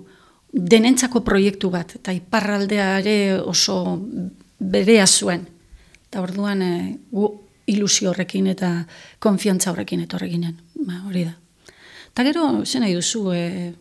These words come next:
bueno, gaur egun gauza gordin esateko, ba, eta bakarrik ematen du, eta gauza militarra zala, eta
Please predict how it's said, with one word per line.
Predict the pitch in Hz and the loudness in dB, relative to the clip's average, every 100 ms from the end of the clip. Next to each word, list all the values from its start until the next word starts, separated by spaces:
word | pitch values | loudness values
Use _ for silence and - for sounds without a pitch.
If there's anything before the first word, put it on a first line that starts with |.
| _ | _
bueno, | 254 202 180 - - | -2 -2 -4 -12 -8
gaur | 190 190 | -6 -4
egun | 185 185 196 | -4 -2 0
gauza | 185 185 | 0 -2
gordin | 190 196 190 196 | -2 -2 -2 -2
esateko, | 190 202 190 208 208 - - - - - | -2 -4 -4 -4 -4 -10 -20 -20 -14 -4
ba, | 190 185 - | -2 -2 -4
eta | 196 208 | -2 -2
bakarrik | 185 208 196 190 | -2 -2 -2 0
ematen | 190 190 190 190 | -2 0 0 0
du, | 208 202 190 202 | 0 0 0 -2
eta | 175 196 185 | -4 -4 -2
gauza | 196 196 202 | -2 -2 -2
militarra | 185 180 190 185 190 196 185 | 0 2 2 2 0 -2 0
zala, | 180 208 190 196 | 2 2 2 -2
eta | - 175 | -4 -8